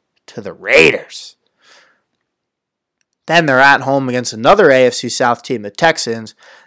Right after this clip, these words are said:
Then they go to Denver, who looks, I mean, we, we talk a lot about the Dolphins going oh and four. We really need to talk about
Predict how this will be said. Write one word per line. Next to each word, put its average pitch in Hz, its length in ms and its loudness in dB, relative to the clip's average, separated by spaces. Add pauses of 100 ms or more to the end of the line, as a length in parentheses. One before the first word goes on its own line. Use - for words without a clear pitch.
(100)
Then 208 180 0
they 190 120 4
go 160 300 4
to 131 100 0
Denver, 123 640 -2
who 131 280 0
looks, 139 560 0 (540)
I 143 100 2
mean, 139 200 0
we, 147 200 -4
we 139 140 -2
talk - 280 4
a 131 60 -2
lot 135 220 4
about 104 180 -4
the - 80 -14
Dolphins 110 480 -2
going 95 300 -10
oh 95 140 -10
and 82 120 -20
four. 95 380 -10 (640)
We 196 200 4
really 147 320 6
need 117 120 -4
to 110 80 -2
talk 123 320 0
about 95 360 -8